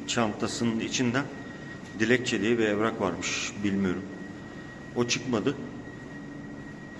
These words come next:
Şimdi saat burada üç buçuk falan. O yüzden yarını bekleyeceğim. Ama nasıl olsa kartımızı okuttuk. Yani Dozvola'yı yarın da alsak olur.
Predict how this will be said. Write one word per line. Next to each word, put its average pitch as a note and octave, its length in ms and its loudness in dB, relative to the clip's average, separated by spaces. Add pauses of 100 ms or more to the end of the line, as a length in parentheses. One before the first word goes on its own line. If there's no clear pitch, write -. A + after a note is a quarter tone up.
(100)
Şimdi C3 320 2
saat C#3 840 2
burada C3+ 160 2
üç C3 260 4
buçuk - 220 -4
falan. C3 280 4 (1080)
O B2+ 120 6
yüzden B2 320 2 (1160)
yarını B2 420 8
bekleyeceğim. G#2 420 2 (120)
Ama C#3+ 160 4
nasıl D3 180 2
olsa C#3 240 0
kartımızı C3+ 440 6
okuttuk. C#3 420 2
Yani A2+ 400 4
Dozvola'yı B2 480 6
yarın C3 380 6
da B2+ 40 8
alsak A#2+ 340 2
olur. A2+ 140 4